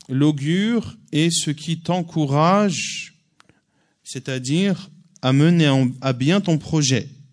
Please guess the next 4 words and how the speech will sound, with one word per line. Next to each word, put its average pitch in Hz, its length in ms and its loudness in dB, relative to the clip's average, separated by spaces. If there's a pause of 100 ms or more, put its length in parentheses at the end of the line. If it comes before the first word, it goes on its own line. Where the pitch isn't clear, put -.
ou 220 140 6
t'en 190 220 0
dissuade. 135 720 -2 (2250)
L'augure, 135 840 -4